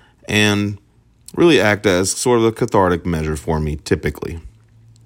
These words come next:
And though this one may have started off that way, I actually don't look at it that way at all. It's just trying to re-aim or reestablish my aim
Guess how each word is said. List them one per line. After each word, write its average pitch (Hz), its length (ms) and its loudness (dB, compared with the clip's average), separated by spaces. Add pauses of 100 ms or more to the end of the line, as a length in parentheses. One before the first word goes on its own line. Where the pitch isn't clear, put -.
(380)
And 110 140 0
though 131 140 6
this 202 280 2
one 214 140 2
may 185 100 4
have 156 140 2
started 151 280 4
off 143 200 0
that 92 180 2
way, 82 340 -2 (840)
I - 60 0
actually 160 420 -2 (140)
don't 113 180 4
look 127 160 2
at 123 100 6
it 117 100 0
that 117 140 2
way 113 160 4
at 107 80 2
all. 87 280 -4 (340)
It's 101 220 -2
just 160 260 -2
trying 170 260 0
to 101 120 2
re-aim 98 840 0
or 80 220 -2
reestablish 95 680 -2
my 71 200 -4
aim 76 340 -6